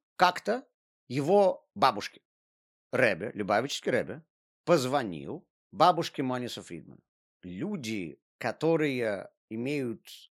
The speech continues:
маленькое представление о том, кто такой Ребе, сразу задают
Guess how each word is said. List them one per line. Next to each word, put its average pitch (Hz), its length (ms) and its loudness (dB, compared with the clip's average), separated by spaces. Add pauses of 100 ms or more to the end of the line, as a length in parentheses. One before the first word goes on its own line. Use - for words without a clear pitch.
(160)
маленькое 180 580 4
представление 127 760 -2
о - 40 -2
том, 143 200 -2
кто 165 160 2
такой 117 260 0
Ребе, 147 380 2 (400)
сразу 196 540 8
задают 175 680 6